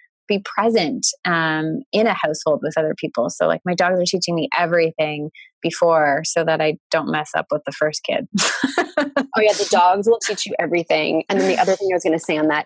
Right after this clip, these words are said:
Speaker 2: is, so when you have a kid, you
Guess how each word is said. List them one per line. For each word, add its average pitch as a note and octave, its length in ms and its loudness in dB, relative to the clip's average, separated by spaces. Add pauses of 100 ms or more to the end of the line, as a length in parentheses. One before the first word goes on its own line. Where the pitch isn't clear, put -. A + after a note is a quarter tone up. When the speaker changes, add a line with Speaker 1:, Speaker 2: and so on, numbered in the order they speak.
Speaker 2:
is, D#3+ 320 0 (420)
so D#3+ 640 2 (560)
when F#3 180 2
you F3+ 60 2
have F3+ 180 0
a F#3+ 60 -2
kid, F3+ 600 2 (1160)
you F3+ 680 2